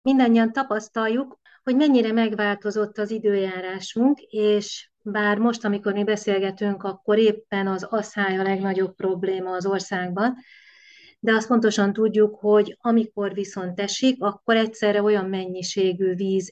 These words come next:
esik az országban, olyan hihetetlen esőzések és olyan viharok vannak,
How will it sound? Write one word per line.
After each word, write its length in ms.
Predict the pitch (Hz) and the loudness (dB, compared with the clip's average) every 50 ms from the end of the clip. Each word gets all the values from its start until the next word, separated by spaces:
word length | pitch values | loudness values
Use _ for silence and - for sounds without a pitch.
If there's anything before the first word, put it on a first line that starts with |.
| _ | _
esik 440 | - 208 202 196 - - 202 190 196 | -6 -6 -4 -4 -4 -4 -4 -4 -4
az 140 | 190 180 185 | -4 -6 -4
országban, 800 | 190 185 185 180 - - 190 180 180 180 180 185 208 214 208 208 | -2 -4 -4 -6 -8 -8 -8 -6 -6 -4 -2 0 2 2 2 2
olyan 220 | 214 208 208 196 | 2 2 2 2
hihetetlen 760 | 190 185 196 214 202 190 185 180 202 190 190 - 196 190 190 - | 0 0 2 2 2 2 0 -4 -6 -6 -6 -6 -4 -4 -4 -2
esőzések 880 | - 220 202 202 - - 190 190 180 180 196 185 185 185 - 190 180 180 | -2 -2 -2 -2 -2 -4 -2 -2 -2 0 0 0 0 -2 -4 -6 -6 -6
és 160 | 190 190 - | -6 -4 -4
olyan 180 | 202 190 185 | -4 -2 0
viharok 400 | 185 190 185 185 185 185 185 185 | 0 -2 -2 0 0 -2 -2 -2
vannak, 360 | - 202 202 214 226 233 262 | -2 -2 0 2 2 2 0